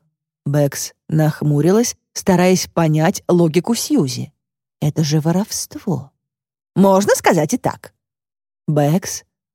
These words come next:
в ужасе отпрянула от стола. Джудит, напротив, подалась вперёд, глаза её загорелись.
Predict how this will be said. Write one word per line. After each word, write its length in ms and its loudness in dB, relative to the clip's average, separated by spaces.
в 180 0
ужасе 440 2
отпрянула 640 0
от 80 -4
стола. 400 -4
Джудит, 680 -2
напротив, 840 0
подалась 360 2
вперёд, 520 2
глаза 280 0
её 180 4
загорелись. 640 2